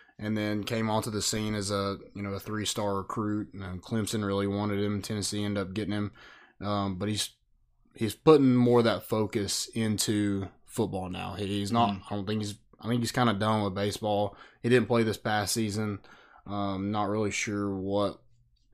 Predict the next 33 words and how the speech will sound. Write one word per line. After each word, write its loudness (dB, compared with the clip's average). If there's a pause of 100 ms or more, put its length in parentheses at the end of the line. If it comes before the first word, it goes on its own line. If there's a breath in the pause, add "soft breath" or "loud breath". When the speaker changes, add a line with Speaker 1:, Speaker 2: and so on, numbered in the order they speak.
(100)
Speaker 1:
that 0
was. 0 (100)
We -4
didn't -2
really 0
Speaker 2:
I -2
Speaker 1:
hear 0
Speaker 2:
mean, 0
Speaker 1:
anything -2
about 2
it. -2
He -2
just 0
Speaker 2:
we 4
didn't. 4
Speaker 1:
never 0 (340)
was -2
on -4
the -4
baseball -8
roster. -12 (140)
Speaker 2:
Right, 6
and 0
we 0
expected 0
him 2
to 0
be. -2
I -4
think, -4
uh, -10
I -4
mean, -10